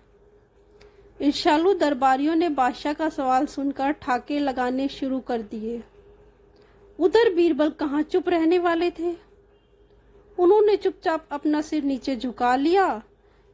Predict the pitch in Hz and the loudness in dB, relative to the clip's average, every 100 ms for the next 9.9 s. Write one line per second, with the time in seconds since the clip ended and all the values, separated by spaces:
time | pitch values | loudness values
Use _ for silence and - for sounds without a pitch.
0 | 254 233 359 349 392 285 294 294 330 311 | -10 0 2 4 2 4 4 4 2 0
1 | 339 311 254 285 - 311 311 302 370 240 | -2 -2 -4 -6 -4 -4 -4 -4 -6 -2
2 | 277 285 254 370 339 415 247 285 294 302 | 0 0 0 0 -2 0 -2 0 2 0
3 | 294 - _ _ - - _ - - _ | -2 -6 _ _ -20 -20 _ -20 -20 _
4 | _ _ - _ - - 392 453 - 453 | _ _ -20 _ -18 2 4 4 4 4
5 | 370 285 285 262 254 247 226 233 226 262 | 4 0 0 0 -2 -4 -4 -4 -2 0
6 | 359 - 440 381 277 - _ _ _ _ | 0 2 2 4 2 -8 _ _ _ _
7 | - 339 403 359 320 - 269 - 302 339 | -2 2 2 2 0 -2 -8 -2 0 0
8 | 254 247 262 262 302 - 370 233 277 262 | 0 -2 -4 -2 -2 -2 -4 -2 -2 -2
9 | 285 254 233 214 214 226 233 226 | -4 -2 -2 0 -2 -2 -4 -8